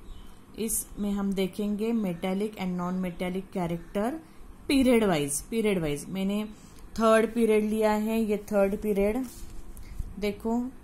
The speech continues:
third period सोडियम, मैग्नीशियम, एल्यूमिनियम, सिलिकॉन, फास्फोरस, सल्फर, क्लोरीन, आर्गन, ये मैंने थर्ड पीरियड लिया है।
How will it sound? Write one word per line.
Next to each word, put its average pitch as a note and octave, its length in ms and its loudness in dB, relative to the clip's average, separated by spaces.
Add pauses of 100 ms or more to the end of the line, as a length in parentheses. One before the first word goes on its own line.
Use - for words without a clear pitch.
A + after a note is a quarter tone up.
third G3+ 280 4
period G3+ 360 2 (640)
सोडियम, G3 460 2
मैग्नीशियम, F#3 680 -2
एल्यूमिनियम, F3+ 420 -4
सिलिकॉन, F3+ 600 -4 (100)
फास्फोरस, F3 540 -4 (100)
सल्फर, E3+ 480 -6
क्लोरीन, E3 400 -4 (100)
आर्गन, D3+ 440 0 (460)
ये G#3 120 0
मैंने G#3 220 0 (140)
थर्ड G3+ 280 4
पीरियड G3 320 4
लिया F#3 340 2
है। G3 280 0